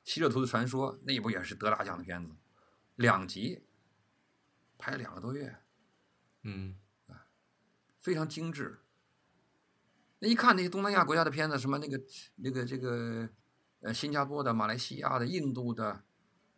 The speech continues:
Speaker 1: 呃，有没有泰国的？没有泰国的。那几个国家，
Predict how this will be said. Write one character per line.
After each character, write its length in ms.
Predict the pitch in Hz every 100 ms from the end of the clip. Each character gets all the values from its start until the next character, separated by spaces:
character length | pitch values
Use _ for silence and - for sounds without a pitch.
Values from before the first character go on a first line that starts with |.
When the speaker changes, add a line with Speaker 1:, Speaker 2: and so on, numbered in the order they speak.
| _
Speaker 1:
呃， 360 | 107 110 82 85
有 120 | 82
没 140 | 110
有 40 | 127
泰 200 | - 131
国 180 | - 95
的？ 80 |
没 80 | 104
有 80 | 120
泰 160 | 120 90
国 220 | - 117
的。 100 | - - _ _ _ _ _ _ _ _
那 80 | 101
几 100 | 98
个 60 | 90
国 120 | 101
家， 240 | 104 101